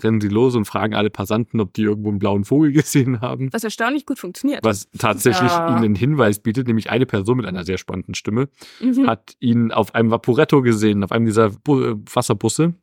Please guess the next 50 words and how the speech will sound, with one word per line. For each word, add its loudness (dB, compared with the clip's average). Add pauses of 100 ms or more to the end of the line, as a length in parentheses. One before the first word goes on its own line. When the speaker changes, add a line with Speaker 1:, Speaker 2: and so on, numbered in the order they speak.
(160)
Speaker 3:
Ja. -6
Speaker 1:
Und, -2
ja, -12
sie -4
wusste -2
leider 4
nicht 0
mehr, 2
welche 2
Linie -2
das 0
gewesen 0
ist. -4 (140)
Vielleicht 0
die, -6
die -2
nach -2
Murano -2
geht. -2
Ach, 0 (220)
Speaker 2:
Nee, 0
Speaker 1:
nach 2
Speaker 2:
nee, 0
nee. 2
Speaker 1:
Murano? 0
Speaker 2:
Äh, 2
sie -4
wusste, -6
welche -2
Linie, 0 (120)
aber -2
sie -8
konnten 2
halt 2
nicht -2
direkt -2
zuordnen, -2 (580)
wie -4
die -4
gefahren -2
ist, -6
weil 0
da 0
mehrere 2
Linien -2
an -6
Speaker 1:
Ach 0
Speaker 2:
dem -2
Speaker 1:
so, 2
Speaker 2:
Punkt -2